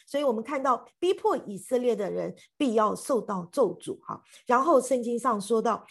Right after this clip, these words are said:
以色列怎么样，还要再兴盛起来。所以第三十章第十节说哈，“你若听从耶和华你神的话，谨守这律法书上所写的诫命律例，又尽心，尽性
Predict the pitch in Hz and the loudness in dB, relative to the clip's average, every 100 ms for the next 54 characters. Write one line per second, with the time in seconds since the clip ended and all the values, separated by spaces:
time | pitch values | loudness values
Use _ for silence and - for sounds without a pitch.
0 | - 240 214 - 277 269 226 180 165 185 | -8 -2 -2 0 2 2 0 -2 -2 -4
1 | - _ - 214 254 302 330 226 - _ | -4 _ -4 2 4 6 6 4 -4 _
2 | - 233 - - - 349 349 311 - 240 | -2 -2 -4 -6 0 0 0 -4 -2 -2
3 | 170 - - - - - - - 277 247 | -4 -12 -8 -4 -4 -6 -12 -2 0 2
4 | 254 233 302 285 294 220 240 247 254 202 | 2 2 2 0 -2 0 0 0 -4 -6
5 | - 247 254 202 202 233 226 196 - - | -2 -2 2 2 4 2 2 0 -2 -14
6 | - - 269 330 392 339 392 370 254 277 | -20 -4 4 8 8 6 -2 0 2 4
7 | 302 262 247 202 220 180 - 190 226 254 | 2 0 -2 -4 -4 -6 -2 0 0 4
8 | 277 214 - - - - 302 440 277 196 | 4 4 0 -20 -8 0 6 6 6 6
9 | - - - 359 339 202 170 - 285 302 | 6 4 8 6 6 -2 -4 -6 2 2
10 | 226 - - - 254 - 226 175 190 185 | 2 -6 -6 2 2 2 -4 -4 -4 -2
11 | 370 294 294 277 - - 339 285 233 - | 0 0 0 -4 -4 -2 -2 -2 -4 -6
12 | - - 370 339 453 392 302 - 339 330 | -8 0 0 2 2 2 0 0 0 0
13 | 330 _ _ _ _ _ _ _ _ 196 | -6 _ _ _ _ _ _ _ _ -2
14 | 330 254 233 277 175 | 2 2 2 0 -2